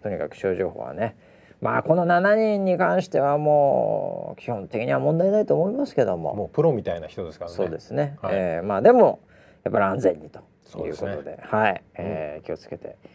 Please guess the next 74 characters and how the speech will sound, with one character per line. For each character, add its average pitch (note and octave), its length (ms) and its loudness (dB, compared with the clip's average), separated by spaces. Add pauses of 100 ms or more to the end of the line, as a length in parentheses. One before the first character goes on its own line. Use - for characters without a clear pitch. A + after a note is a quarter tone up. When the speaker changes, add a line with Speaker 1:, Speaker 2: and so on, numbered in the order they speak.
(280)
Speaker 1:
天 F2+ 160 -6
候 D#2+ 200 -6
に C#2+ 100 -8
は B1 80 -10
本 - 140 -16
当 C2+ 100 -8
に C2 100 -10
常 D3+ 200 2
に F#2 100 -2
注 F#2+ 220 -4
意 D#2+ 40 -8
し - 80 -20
て - 80 -12
い - 60 -12
た - 100 -14
だ G#2+ 60 -10
い - 80 -14
て - 120 -14
ね、 A#2+ 240 -6
Speaker 2:
は C3+ 100 -2
い。 C#3 100 0
Speaker 1:
え D#2+ 680 -6 (560)
ー、 - 60 -20
い - 20 -20
き - 20 -20
た F2 100 -4
い - 60 -8
と C#2+ 80 -12
思 C2+ 100 -12
い C2+ 40 -12
ま C#2 100 -12
す - 80 -18
け - 80 -8
ど C2 60 -6
も。 B1+ 140 -12
Speaker 2:
う - 20 -18
ん。 - 40 -20 (220)
Speaker 1:
さ F#3+ 280 8
あ、 - 40 -8
そ F3+ 140 0
ん F#3 80 4
な F3 300 8 (100)
こ - 160 0
ん D#3 80 4
な A#2+ 100 6
で F2 120 -2
ね、 F#2+ 340 -2 (300)
え G#2+ 580 4
ー、 - 20 -14
キ B2 60 -2
ャ B2+ 60 4
ッ - 20 -10 (120)
チ G#2 120 -4
も F2 200 -4
今 A#3+ 120 8
日 E3 60 6
だ D#3 100 4
か - 80 6
ら - 40 2
ち - 80 -6
ょ - 20 -4
っ - 20 -4
と E3 80 -2
不 A3+ 280 0
意 B3 80 2
打 B3 120 2
ち - 160 -8
っ - 20 -4
ぽ - 240 0
く - 100 -10
て D#2+ 120 -8
さ、 - 340 -4
Speaker 2:
う A2+ 60 -8
ん。 G2+ 100 -8